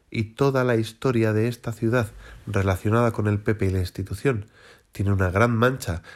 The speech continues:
que serán los tribunales los que tengan que dirimirla, pero que desde luego les deja prácticamente inhabilitados para una buena gestión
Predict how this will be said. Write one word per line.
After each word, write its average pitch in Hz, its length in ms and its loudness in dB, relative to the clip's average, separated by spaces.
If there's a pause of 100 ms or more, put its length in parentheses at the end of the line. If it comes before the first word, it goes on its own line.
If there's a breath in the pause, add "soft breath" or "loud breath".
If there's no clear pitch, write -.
(140)
que - 100 -10
serán 98 240 0
los 107 180 0
tribunales 107 640 0 (240 loud breath)
los 95 200 0
que 101 120 -4
tengan 107 320 2
que 101 120 0
dirimirla, 92 580 2 (260 loud breath)
pero 92 180 2
que 95 100 0
desde 90 280 2
luego 101 340 4 (220 loud breath)
les 90 220 0
deja 110 260 0
prácticamente 104 680 -2
inhabilitados 92 760 2 (260 loud breath)
para 92 300 2
una 104 180 2
buena 107 340 2
gestión 101 520 -2